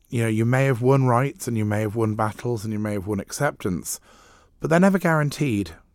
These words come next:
So, unlike what's going on in Tennessee with anti-drag and anti-trans laws as well, the battles may have been won once, but, you know, you get the wrong person in charge and with one swish of their pen, they can take your rights away.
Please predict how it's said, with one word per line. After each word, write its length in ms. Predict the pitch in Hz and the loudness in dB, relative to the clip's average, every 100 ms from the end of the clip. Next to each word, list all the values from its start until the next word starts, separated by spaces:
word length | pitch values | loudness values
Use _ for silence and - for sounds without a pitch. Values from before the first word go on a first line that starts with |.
| _ _ _ - | _ _ _ -10
So, 680 | - 143 131 127 123 127 - - - - _ - | 0 4 6 8 6 4 -2 -20 -20 -20 _ 0
unlike 320 | 131 131 135 | 2 2 2
what's 180 | 123 - | -2 0
going 240 | 117 117 | 0 0
on 320 | 107 110 110 - - | -2 -4 -6 -12 -4
in 380 | 107 104 110 | -2 0 -4
Tennessee 520 | 104 107 101 - 180 185 | -4 -4 -2 -2 0 0
with 300 | 113 - - | -2 -4 -4
anti-drag 840 | 107 104 110 110 104 104 101 101 - | -4 -2 -2 0 2 2 -2 -6 -10
and 320 | - 90 95 90 | -4 -2 -2 -2
anti-trans 680 | 98 92 - 113 110 127 120 | -4 -6 -6 -2 0 -2 -2
laws 400 | 110 101 104 107 | 0 0 -4 -8
as 100 | 101 | -4
well, 340 | 131 127 117 - - - - _ | 0 0 -2 -10 -20 -20 -20 _
the 80 | - | 4
battles 340 | 135 139 131 127 | 4 6 2 2
may 140 | 123 | 0
have 120 | 127 | 0
been 180 | 117 113 | -2 -2
won 280 | 120 123 117 | 0 0 0
once, 560 | 156 127 85 - - - _ _ - - _ _ | -2 -2 -4 -10 -12 -14 _ _ -20 -20 _ _
but, 100 | - | -2
you 80 | 135 | 0
know, 240 | 123 120 - _ | 2 2 0 _
you 100 | 139 | -2
get 160 | 127 | 0
the 80 | 107 | 2
wrong 240 | 107 120 127 | 2 2 2
person 400 | 127 131 - 127 | 4 4 2 -2
in 140 | 117 | -2
charge 520 | - 127 123 117 107 | 0 2 4 4 2
and 200 | - 98 | -2 -2
with 180 | 104 98 | -4 -6
one 380 | 107 117 123 113 | -4 0 2 0
swish 380 | - - 127 - | -4 -2 -4 -4
of 80 | 104 | -2
their 180 | 104 | -2
pen, 380 | 98 135 143 113 | 0 0 2 0
they 100 | 113 | -2
can 160 | 107 113 | -4 -4
take 200 | 120 - | -4 0
your 100 | 104 | 2
rights 320 | 98 92 - | 2 0 -6
away. 420 | 95 117 82 87 | 0 0 0 -4